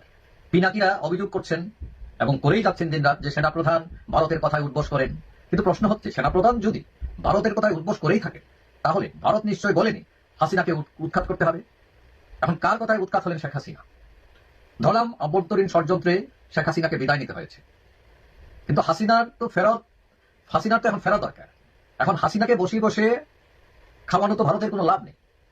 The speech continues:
তো এখন স্বাভাবিকভাবে ভারত কি চায়, কি চাইবে? মানে শেখ হাসিনা তার জায়গায় ফেরত যান। এখন সেনাপ্রধান কি ফেরত যাওয়ার কথা তিনি শুনছেন? আমরা কয়েকদিন আগেও দেখেছি যে ভারতীয় সেনাপ্রধান দাবি করেছেন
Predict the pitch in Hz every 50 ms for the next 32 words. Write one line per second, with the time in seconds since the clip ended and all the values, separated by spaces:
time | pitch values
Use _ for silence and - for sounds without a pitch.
0 | _ _ _ _ _ _ _ _ _ _ _ _ _ _ 151 170 175 202 220 -
1 | - 202 240 240 240 240 226 214 202 233 240 - 233 214 175 120 107 - 220 220
2 | - 185 - - - - _ _ _ _ _ _ _ _ _ _ - 220 226 208
3 | 214 214 208 202 208 208 214 220 196 196 208 208 196 208 226 233 165 160 165 160
4 | 214 214 - _ _ _ _ _ _ _ _ _ _ _ _ _ _ _ _ _
5 | _ _ _ _ _ - - - - - - - - - - 165 208 196 185 175
6 | 233 - - 185 202 208 185 - 220 226 214 202 190 - 190 214 214 214 226 220
7 | 202 214 226 202 208 - - 226 220 - - 143 - - _ _ _ _ _ _
8 | _ - - _ _ _ _ - _ - - - - - - - - _ - -
9 | - - - - - - - - - 139 165 214 220 190 185 185 226 190 170 170
10 | 208 165 151 170 - 202 165 151 127 170 185 185 185 - 156 165 170 175 165 165
11 | 147 135 165 185 180 165 160 - 139 147